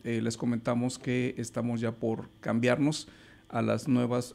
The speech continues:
eh, locaciones en el veintidós, doscientos veintidós U S Vallos. Eh,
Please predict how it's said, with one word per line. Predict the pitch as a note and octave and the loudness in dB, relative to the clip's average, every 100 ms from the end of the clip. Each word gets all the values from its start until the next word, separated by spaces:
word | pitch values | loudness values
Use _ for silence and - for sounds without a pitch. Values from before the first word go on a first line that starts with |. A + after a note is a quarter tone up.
| - | -4
eh, | A2+ G#2 | -2 -2
locaciones | A2 A2+ A#2+ - B2 B2 C3 C3 - | -4 -4 -2 2 2 4 2 -2 -6
en | A#2 A2 A2 | -4 -2 0
el | A2 | 0
veintidós, | G#2+ A2+ A#2 A2 - A#2+ C3 - C3 B2+ B2+ - B2 D3 - - | 0 0 0 -2 0 2 2 0 0 0 0 0 0 -2 -10 -10
doscientos | - A#2 B2+ C3 | -6 -2 0 0
veintidós | A#2 A2 A#2+ B2 - | -2 -2 0 -2 -2
U | B2 A#2+ | -2 0
S | - A#2+ | -2 0
Vallos. | A#2+ A#2+ D#3+ - - - - - - - | 0 0 -2 -6 -16 -20 -20 -20 -20 -2
Eh, | A2 A2 A2 A2 G#2+ G#2+ | 0 2 2 2 2 0